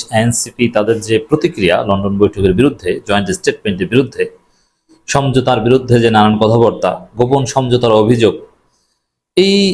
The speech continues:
আহ, বিষয়গুলো, আহ, তো টিকছে না। আহ, সেটা আমরা নানানভাবে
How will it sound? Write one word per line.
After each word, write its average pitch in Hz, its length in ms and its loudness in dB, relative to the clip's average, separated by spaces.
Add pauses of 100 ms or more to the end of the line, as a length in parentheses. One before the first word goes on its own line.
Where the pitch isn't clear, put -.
(180)
আহ, 123 100 4
বিষয়গুলো, 151 540 2 (260)
আহ, 104 340 0
তো - 100 -8
টিকছে 180 380 -2
না। 73 100 -2 (1500)
আহ, 110 200 0
সেটা 156 180 2
আমরা 147 200 2
নানানভাবে 135 480 4